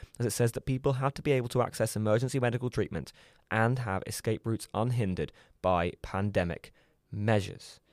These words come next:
Um, there was a deadly fire in western Xinjiang region, with critics saying victims have been unable to escape the building because of lockdown measures. Now, Beijing denies this, but, uh, one of the victims' daughters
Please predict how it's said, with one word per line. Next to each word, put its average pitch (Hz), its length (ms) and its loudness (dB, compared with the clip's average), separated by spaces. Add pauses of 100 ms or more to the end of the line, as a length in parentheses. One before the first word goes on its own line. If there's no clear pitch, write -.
(360)
Um, 90 360 -2 (1160)
there 123 100 0
was 120 80 2
a 123 60 0
deadly 123 240 2
fire 120 400 4
in 90 240 0
western 101 480 -2
Xinjiang 107 580 4
region, 80 380 -4 (280)
with - 120 -16
critics - 300 -6
saying 95 260 0
victims 104 380 -6
have 101 100 -4
been 95 180 -4
unable 101 300 0
to - 100 -4
escape - 400 -4
the 107 60 -4
building 92 340 0
because 110 300 -2
of 101 80 -2
lockdown 95 400 0
measures. 92 400 -2
Now, 90 120 -2
Beijing 107 440 -2
denies 110 460 2
this, - 300 -6 (460)
but, - 400 2 (380)
uh, 90 320 2
one 101 160 0
of 101 60 0
the 104 60 -2
victims' 92 400 -6
daughters 117 520 -2